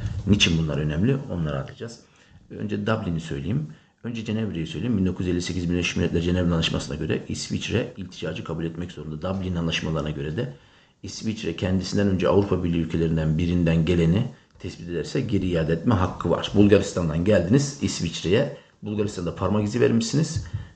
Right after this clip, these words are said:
yakalanmışsınız bir şekilde. E, geri iade edilirsiniz. Yani İsviçre hemen geri iade eder. Çünkü hem Avru-, Dublin üç hem de güvenli ülke olayından dolayı. Şimdi bakalım ırk ayrımcılığı, e, din ayrımcılığı, dil ayrımcılığı, siyasi fikir ayrımcılığı,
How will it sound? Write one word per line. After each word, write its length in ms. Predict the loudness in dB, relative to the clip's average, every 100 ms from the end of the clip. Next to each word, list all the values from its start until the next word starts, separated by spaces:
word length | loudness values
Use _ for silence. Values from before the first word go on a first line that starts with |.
| -10
yakalanmışsınız 800 | -4 -2 -2 -2 -4 -4 -2 -2
bir 40 |
şekilde. 580 | -2 -2 -2 0 0 -2 -12 _ _ _ _
E, 180 | -18 -16
geri 280 | -8 -6 -4
iade 340 | -2 -2 0
edilirsiniz. 680 | 0 -2 -6 -4 -4 -4 -6
Yani 160 | -2 -2
İsviçre 420 | -2 -4 -2 2
hemen 300 | 2 2 2
geri 200 | 2 4
iade 240 | 4 4
eder. 140 | 2 0
Çünkü 440 | 2 2 4 2 0 -10
hem 220 | -8 -6 -4
Avru-, 320 | -4 -2 0
Dublin 280 | 0 2 0
üç 220 | 0 -2
hem 200 | 0 2
de 200 | 2 -2 -10 _ _ _ _ _ _
güvenli 380 | -14 -8 -4 -2
ülke 460 | -2 -4 -4 -6 -6 -16 _ _ _ -20
olayından 480 | -16 -14 -12 -14 -14
dolayı. 220 | -16 -20 _ _
Şimdi 160 | -16 -14
bakalım 460 | -12 -12 -4 2
ırk 260 | 2 2 -4
ayrımcılığı, 600 | -4 -2 -4 -2 -2 -2 -4 -12 -20 -20 _ _ _ _ -20
e, 360 | -16 -14 -12 -2
din 140 | 2
ayrımcılığı, 720 | 2 0 -6 -8 -8 -8 -6 2
dil 180 | 4
ayrımcılığı, 540 | 4 2 -4 -6 -8 -10
siyasi 440 | -6 -2 -2 -4
fikir 220 | -6 -4
ayrımcılığı, 460 | -2 -2 -6 -8 -12